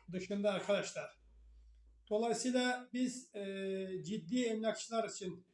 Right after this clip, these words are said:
bu işi emlak sektöründe, gayrimenkul sektöründe hizmet veren arkadaşlar için,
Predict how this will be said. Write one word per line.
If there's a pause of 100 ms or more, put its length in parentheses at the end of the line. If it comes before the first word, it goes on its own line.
(460)
bu
işi
emlak
sektöründe,
gayrimenkul
sektöründe
hizmet
veren
arkadaşlar
için,